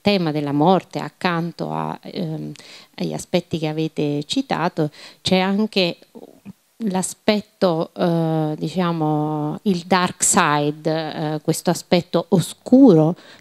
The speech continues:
con il quale i bambini entrano in contatto quando noi iniziamo a condividere con loro, ehm, la barbarie che, eh, può essere, ehm, eh,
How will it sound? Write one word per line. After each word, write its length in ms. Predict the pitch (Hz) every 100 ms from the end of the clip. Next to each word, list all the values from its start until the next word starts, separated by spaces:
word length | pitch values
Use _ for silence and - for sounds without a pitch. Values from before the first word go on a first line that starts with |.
| _
con 200 | 175 170
il 200 | 160 -
quale 600 | - 160 160 160 156 147
i 120 | 190
bambini 540 | 165 165 165 160 156 151
entrano 340 | 151 156 156
in 140 | 156 156
contatto 760 | 160 160 160 147 - - 160
quando 440 | 160 147 151 156 151
noi 400 | 160 160 165 - - - _
iniziamo 720 | 180 165 - - 202 175 151
a 60 | 143
condividere 800 | - 175 160 165 175 170 160 151
con 260 | 208 220
loro, 520 | 180 143 147 160 185 - - - - _
ehm, 840 | - 170 160 160 160 156 160 160 165
la 200 | - 170
barbarie 800 | 165 175 185 180 175 160 180 185
che, 400 | 165 156 156 160 -
eh, 340 | 185 151 156 -
può 120 | 170
essere, 720 | 156 165 - 170 156 156 165 156 -
ehm, 640 | - 175 156 156 160 156 147 - - - - - - _ _ _
eh, 380 | 160 185 170